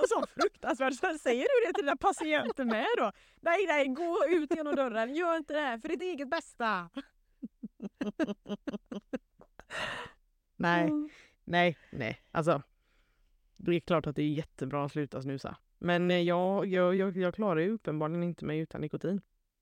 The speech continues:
Speaker 1: Det, det är
Speaker 2: Så är
Speaker 1: tufft.
Speaker 2: det.
Speaker 1: Alltså, när jag blev gravid med mig och man var tvungen att sluta snusa. Alltså, man väntade ju bara till den dagen.
Speaker 2: Mm.
Speaker 3: Jag snusade ju inte ens innan.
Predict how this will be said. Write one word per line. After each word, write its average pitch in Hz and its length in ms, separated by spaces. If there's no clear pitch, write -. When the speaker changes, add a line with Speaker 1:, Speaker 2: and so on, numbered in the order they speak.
Speaker 1:
Det, 185 260
det 160 200
är 196 60
Speaker 2:
Så 202 80
är 170 100
Speaker 1:
tufft. 170 160
Speaker 2:
det. - 120
Speaker 1:
Alltså, 175 240
när 170 300
jag 160 460
blev 165 200
gravid 160 300
med 160 120
mig 151 260
och 156 60
man 156 100
var 156 60
tvungen 170 260
att 160 200
sluta 180 320
snusa. 165 360
Alltså, 170 280
man 160 180
väntade 170 500
ju 202 60
bara 156 280
till - 140
den 135 140
dagen. 151 420
Speaker 2:
Mm. 165 240
Speaker 3:
Jag 180 160
snusade 185 520
ju 220 60
inte 220 160
ens 170 200
innan. 175 400